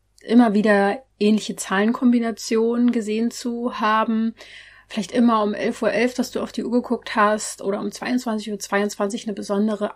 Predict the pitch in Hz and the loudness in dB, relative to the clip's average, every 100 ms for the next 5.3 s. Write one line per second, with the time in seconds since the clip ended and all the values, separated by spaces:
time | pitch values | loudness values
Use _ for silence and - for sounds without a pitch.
0 | _ 185 262 311 247 220 - 208 202 185 | _ 2 4 4 2 2 0 -2 0 -2
1 | 175 - 214 214 294 285 247 247 - 247 | -6 -6 0 2 2 2 4 2 4 2
2 | 247 214 220 214 - - - - - - | 2 2 0 0 -6 -16 -20 -20 -20 -20
3 | - - 226 269 285 269 247 240 - 247 | -18 0 4 4 2 2 4 4 0 -6
4 | - 208 196 202 247 339 - _ 247 285 | 4 4 6 2 0 -2 -6 _ 6 6
5 | 320 311 320 | 6 2 2